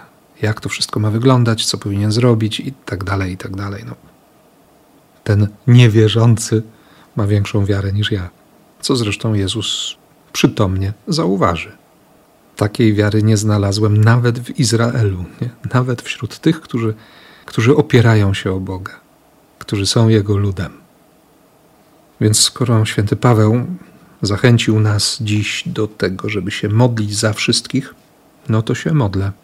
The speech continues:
za ciebie, abyśmy mieli wiarę, aby nam wystarczyło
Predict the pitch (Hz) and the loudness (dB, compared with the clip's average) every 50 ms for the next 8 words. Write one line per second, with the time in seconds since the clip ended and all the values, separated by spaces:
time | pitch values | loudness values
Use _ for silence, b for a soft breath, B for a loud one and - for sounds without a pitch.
0 | _ _ _ _ _ _ _ - 98 104 101 - - 113 87 90 98 110 - B | _ _ _ _ _ _ _ -4 -2 -2 -2 0 0 -2 0 0 -2 -2 -4 B
1 | B B B B B _ _ _ _ _ - - 107 107 110 - - 131 117 107 | B B B B B _ _ _ _ _ -6 -4 -2 0 0 0 2 4 4 4
2 | 98 98 98 120 123 120 113 101 92 90 92 85 - - _ _ _ _ _ _ | 4 2 2 0 2 2 0 0 -2 -4 -6 -8 -10 -14 _ _ _ _ _ _
3 | _ _ _ _ _ _ _ _ _ _ _ _ _ _ _ _ _ _ _ - | _ _ _ _ _ _ _ _ _ _ _ _ _ _ _ _ _ _ _ -2
4 | - 110 113 104 104 104 107 107 117 113 - - - 107 113 - - - - 123 | 0 2 2 2 2 2 2 2 2 2 0 0 -2 -4 -4 -4 -8 -6 -4 -4
5 | 110 107 107 113 | -2 0 0 -2